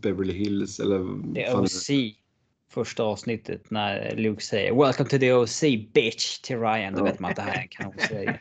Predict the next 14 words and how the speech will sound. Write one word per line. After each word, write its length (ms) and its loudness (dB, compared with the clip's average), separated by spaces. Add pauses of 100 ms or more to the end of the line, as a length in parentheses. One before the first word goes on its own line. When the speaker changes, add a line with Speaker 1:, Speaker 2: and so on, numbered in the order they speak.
(120)
Speaker 1:
<laughs> 140 -16
Ja. 320 2 (800)
Inte 220 2
ens 180 6
inspelat 680 -2
i 60 2
Orange 280 -2
County. 300 -6 (840)
Speaker 2:
Nej, 260 -8
det 60 2
är 20 6
ju 60 6
som 140 8
Eurotrip. 580 6